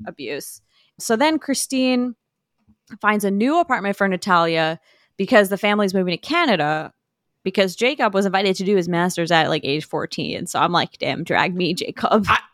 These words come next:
Speaker 2: I know. I was like, uh,
Speaker 1: <laughs>
Speaker 2: okay. I was, like, almost, I, that was another part I had to rewind just to be like, "What's going on here?"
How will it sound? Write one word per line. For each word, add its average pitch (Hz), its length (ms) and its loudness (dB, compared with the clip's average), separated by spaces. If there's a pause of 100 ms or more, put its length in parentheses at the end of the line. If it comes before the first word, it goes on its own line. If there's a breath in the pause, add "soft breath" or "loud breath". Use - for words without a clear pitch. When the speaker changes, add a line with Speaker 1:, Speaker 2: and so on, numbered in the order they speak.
Speaker 2:
I 226 140 4
know. 269 180 4
I 220 100 6
was 220 180 0
like, 220 280 2
uh, 190 500 4 (140)
Speaker 1:
<laughs> - 120 -6
Speaker 2:
okay. 190 680 2
I 190 100 4
was, 208 260 0
like, 202 380 0
almost, 220 300 2
I, 208 100 4
that 208 140 4
was 247 100 2
another 214 180 2
part 190 140 2
I 196 40 6
had 185 100 2
to 175 40 -8
rewind 170 320 2
just 147 100 -8
to 165 40 -4
be 180 40 2
like, 156 140 2
"What's 143 180 -4
going 240 180 2
on 247 140 0
here?" 262 280 0